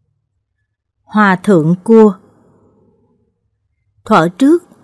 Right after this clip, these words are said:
ở miền Bắc nước ta, có một chú bé mồ côi cha, sống với mẹ tại một miền quê hẻo lánh nọ.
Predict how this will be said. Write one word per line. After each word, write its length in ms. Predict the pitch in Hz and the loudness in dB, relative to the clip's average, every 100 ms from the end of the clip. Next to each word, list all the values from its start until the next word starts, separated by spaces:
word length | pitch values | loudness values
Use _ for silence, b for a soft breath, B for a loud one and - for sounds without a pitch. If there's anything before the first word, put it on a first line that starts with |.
| _ | _
ở 180 | 175 170 | -2 0
miền 320 | 202 185 151 | 0 -2 -2
Bắc 200 | 226 - | -4 -4
nước 280 | 247 330 - | -4 -4 -4
ta, 320 | 190 170 160 b b b | -4 -4 -6 b b b
có 100 | - | -4
một 200 | 330 175 - | -2 -2 -4
chú 100 | 233 | -6
bé 240 | 202 294 320 | -2 -4 -2
mồ 260 | 214 147 | -4 -4
côi 260 | 131 196 185 | -6 -6 -6
cha, 440 | 185 196 190 170 - _ | -4 -4 -4 -6 -12 _
sống 220 | - 208 269 | -10 -6 -4
với 120 | 330 | -4
mẹ 340 | 285 165 135 135 _ | -4 -4 -6 -12 _
tại 140 | - 165 | -6 -2
một 260 | 175 156 | -2 -4
miền 200 | 170 151 139 | -4 -6 -6
quê 220 | - 196 175 | -4 -2 -2
hẻo 180 | 180 131 | -6 -8
lánh 260 | 160 185 277 | -6 -4 -2
nọ. 320 | 143 127 | -2 -4